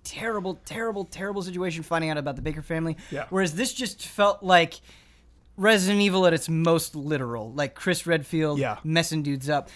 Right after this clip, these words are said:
Speaker 1: which is good,
Speaker 2: Yeah.
Speaker 1: but it was so short and so straightforward,
Speaker 2: Yeah.
Speaker 1: and there wasn't really anything that, that
Speaker 2: It
Speaker 1: kinda flipped it on its head.
Speaker 2: it reaffirmed how much I like the new direction that Seven
Speaker 1: Exactly.
Speaker 2: took, you know? It was like, this is so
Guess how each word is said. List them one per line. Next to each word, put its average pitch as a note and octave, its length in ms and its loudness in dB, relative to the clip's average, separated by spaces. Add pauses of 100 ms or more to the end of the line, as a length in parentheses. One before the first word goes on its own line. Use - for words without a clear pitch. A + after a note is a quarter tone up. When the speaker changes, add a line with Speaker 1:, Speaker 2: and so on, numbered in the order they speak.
Speaker 1:
which A3+ 160 0
is D4+ 120 0
good, A#3 440 6
Speaker 2:
Yeah. C#3+ 220 -2
Speaker 1:
but A3+ 420 4
it A#3+ 160 -4
was G#3+ 180 2
so C4+ 320 8
short B3 640 0
and F3+ 160 0
so G3 180 0
straightforward, G3 1000 -2
Speaker 2:
Yeah. F#3+ 160 -10 (200)
Speaker 1:
and F3+ 300 4
there F3+ 100 6
wasn't G3+ 440 4
really F#3+ 360 2
anything G3+ 720 0
that, E3+ 320 2
that E3+ 160 2
Speaker 2:
It - 40 -8
Speaker 1:
kinda D#3 240 4
flipped G3 340 -2
it G3+ 100 0
on E3+ 160 2
its C#3+ 120 -8
head. G#3 340 0
Speaker 2:
it F3+ 160 8 (560)
reaffirmed D3 840 2 (720)
how F3 260 6
much E3+ 240 6
I D#3 100 10
like D3+ 260 6
the D#3 100 0
new C#3 160 2
direction C#3 480 4
that C#3 140 0
Seven D3+ 480 8
Speaker 1:
Exactly. E3 240 6
Speaker 2:
took, G3+ 280 6
you D3 200 0
know? D3+ 320 8
It D#3+ 120 4
was D#3 140 4
like, D3+ 160 4
this F3+ 200 6
is G3+ 160 4
so F#3+ 920 8